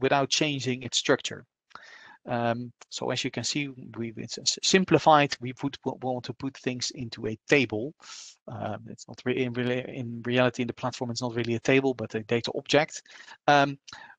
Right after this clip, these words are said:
but it highlights in this case, and I'll go through the example, um, on the left, it highlights to which industry sector is, um, in this case, this is about calculation, to which industry sector is this calculation applicable.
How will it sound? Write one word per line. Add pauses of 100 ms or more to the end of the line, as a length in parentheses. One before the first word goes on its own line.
(120)
but (160)
it
highlights
in
this
case,
and
I'll
go
through
the
example, (440)
um, (400)
on
the
left,
it
highlights (280)
to
which
industry
sector
is,
um,
in
this
case,
this
is
about
calculation,
to
which
industry
sector
is
this
calculation
applicable.